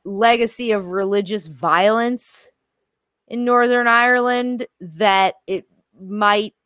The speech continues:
seem like it might be something people are gonna be willing to reject since it caused so many problems during the Troubles. And, I mean, there were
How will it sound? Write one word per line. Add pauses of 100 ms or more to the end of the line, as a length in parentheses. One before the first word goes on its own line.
(520)
seem
like (180)
it
might
be
something
people
are
gonna
be
willing
to
reject (460)
since
it
caused
so
many
problems
during
the
Troubles. (720)
And,
I
mean,
there
were